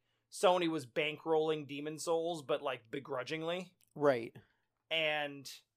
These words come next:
Speaker 1: then it made a ton of money.
Speaker 2: For what it was.
Speaker 1: Yeah. And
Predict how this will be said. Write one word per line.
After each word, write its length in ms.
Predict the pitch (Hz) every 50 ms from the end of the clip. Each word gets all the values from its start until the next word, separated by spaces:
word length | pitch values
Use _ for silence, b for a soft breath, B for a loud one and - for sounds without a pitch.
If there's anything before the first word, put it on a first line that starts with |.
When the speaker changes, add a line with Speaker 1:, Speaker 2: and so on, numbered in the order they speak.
| _ _ _ _ _ _ -
Speaker 1:
then 340 | 156 131 196 196 180 170 175
it 180 | 180 170 175
made 300 | 175 185 180 175 165 160 -
a 100 | 156 156
ton 340 | - - - 185 170 160 156
of 120 | 151 123
money. 480 | 151 175 196 185 151 139 135 127 131 _ _ _ _ _ _ _ _
Speaker 2:
For 220 | - - 170 147
what 180 | 131 123 131 120
it 100 | 113 107
was. 380 | 104 113 104 92 95 101 - - _ _ _ _ _ _ -
Speaker 1:
Yeah. 200 | 185 170 127 95 - _ _ _ _ _ _ _ _ _ _ _ _ _ _ _ -
And 440 | 185 185 180 175 170 170 165 160 147